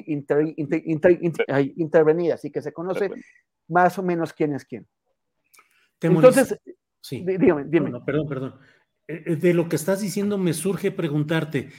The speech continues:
Speaker 2: ¿crees que esta falta de organización para la sistematización y el análisis de esta información tan relevante es un descuido, es falta de experiencia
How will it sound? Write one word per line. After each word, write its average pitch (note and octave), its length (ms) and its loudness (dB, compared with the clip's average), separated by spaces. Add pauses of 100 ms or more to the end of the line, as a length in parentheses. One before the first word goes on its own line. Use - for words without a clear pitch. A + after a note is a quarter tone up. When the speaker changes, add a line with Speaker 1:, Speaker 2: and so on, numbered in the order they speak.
(220)
Speaker 2:
¿crees G#3+ 320 2
que F#3 300 0
esta F3+ 560 -2
falta E3 560 -4
de D3 100 -2
organización C3+ 1040 -8 (480)
para D3+ 1000 -2 (140)
la C3 200 -6
sistematización B2+ 1400 -6
y C#3+ 60 -2
el A#2 100 -6
análisis C#3 540 -8
de C3+ 80 -8
esta C3+ 180 -8
información B2+ 600 -12
tan F3 200 -4
relevante D3+ 640 -6 (540)
es - 180 -14
un G3+ 80 -6
descuido, G3 460 -6
es F3 100 -8
falta F3+ 240 -4
de D#3 60 -4
experiencia G3 640 -4